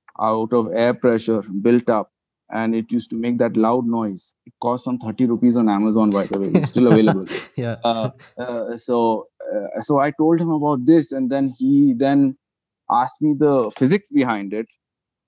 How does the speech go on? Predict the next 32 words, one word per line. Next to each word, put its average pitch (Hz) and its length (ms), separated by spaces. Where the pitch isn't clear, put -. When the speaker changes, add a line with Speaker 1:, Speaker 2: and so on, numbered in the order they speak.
Speaker 1:
and 139 200
I 147 60
explained 160 500
to 151 100
him 120 220
the 113 80
pro-, 107 240
concept, 123 520
and 135 240
he 143 140
was 139 560
quite 139 300
fa-, 110 440
happy 113 280
about 117 300
what 107 160
I 101 100
did 101 260
then. 110 380
And 135 240
then 196 380
I 170 220
remember 156 520
I 143 140
was 143 580
at 120 140
the 143 60
movie 143 260
hall 139 360
with 135 240
you 127 240
guys. 101 440